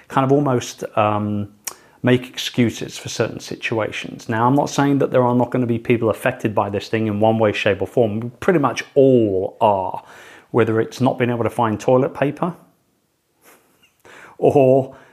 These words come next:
potentially having to shut down your business or losing business, whatever the case may be, we're all being affected by this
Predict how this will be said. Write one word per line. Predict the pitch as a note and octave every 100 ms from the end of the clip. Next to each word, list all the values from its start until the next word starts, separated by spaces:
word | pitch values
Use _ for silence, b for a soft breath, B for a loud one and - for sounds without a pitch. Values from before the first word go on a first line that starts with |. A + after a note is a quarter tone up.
| B
potentially | B2 - C3 B2 C3 B2
having | B2 A#2+
to | A2
shut | - - B2
down | A#2 G#2+
your | G2
business | F#2 C3 C3+ C3+ B2 - - -
or | G#2+ G2+ G2 -
losing | A2 B2+ C3+ C3+ C3+ C3 A#2+ - _
business, | C3+ C3+ C3 B2+ -
whatever | C#3 C#3+
the | C3
case | A#2+ A#2+ A2+
may | A#2+
be, | G#2+ G#2
we're | G2+ A#2+ B2+
all | C3+ C3
being | B2+ A#2+
affected | G#2 - A#2+ - G#2 F#2+
by | G2+ G2+
this | G2 F#2